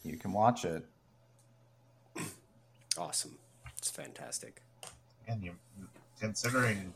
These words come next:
Speaker 3: everyone I've heard talking about this tournament, uh, you might see a lot of familiar names on stream.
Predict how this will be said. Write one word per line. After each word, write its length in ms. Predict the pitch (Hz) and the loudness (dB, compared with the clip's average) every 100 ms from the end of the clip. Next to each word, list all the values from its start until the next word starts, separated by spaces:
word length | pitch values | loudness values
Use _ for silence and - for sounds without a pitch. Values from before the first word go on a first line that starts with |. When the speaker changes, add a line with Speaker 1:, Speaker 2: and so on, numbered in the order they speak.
| - | -2
Speaker 3:
everyone 340 | 104 110 107 98 | 2 6 6 6
I've 160 | 90 - - | 4 0 -4
heard 320 | 107 107 95 - - - | 4 4 4 -6 -20 -4
talking 420 | 104 110 104 95 | 4 4 4 2
about 260 | 87 87 | 4 4
this 460 | - 85 - - - - | 2 -2 0 -2 -4 -2
tournament, 440 | 107 104 92 92 - - - - - - - | 2 2 2 0 -2 -16 -20 -20 -20 -10 -4
uh, 40 | |
you 100 | 87 | 2
might 220 | 95 90 | 2 2
see 260 | - 98 92 - | 0 0 -2 2
a 60 | |
lot 160 | 90 92 | 6 8
of 80 | 90 | 6
familiar 380 | 90 90 87 87 | 0 0 0 0
names 300 | 104 98 - | -2 -2 -4
on 140 | 82 | -4
stream. 280 | - - 117 | -4 -8 -10